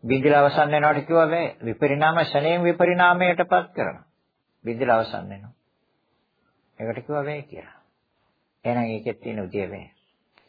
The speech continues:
දර්ශනය දකිනවා. ඥානෙ නුවණින්. ඒතර ඒකේ දකින්නේ අපි උද්‍යව්‍යාන දර්ශනය. උද්‍යව්‍යාන දර්ශනය. නුවණින් දකින්නේ.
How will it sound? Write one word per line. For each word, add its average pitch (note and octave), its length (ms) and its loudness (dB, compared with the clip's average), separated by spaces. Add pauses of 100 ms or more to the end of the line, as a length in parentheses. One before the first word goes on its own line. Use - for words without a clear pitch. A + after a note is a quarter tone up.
(440)
දර්ශනය D3 680 2 (260)
දකිනවා. A2 560 -2 (880)
ඥානෙ A2 360 -4 (160)
නුවණින්. A2+ 440 -12 (1400)
ඒතර F3 100 2
ඒකේ D#3+ 380 4
දකින්නේ E3+ 580 0
අපි F#3+ 200 2
උද්‍යව්‍යාන D3 720 4 (500)
දර්ශනය. G#2 500 -4 (380)
උද්‍යව්‍යාන G#2 520 0
දර්ශනය. G#2 400 -6 (960)
නුවණින් D#3 400 -2
දකින්නේ. A2 420 -10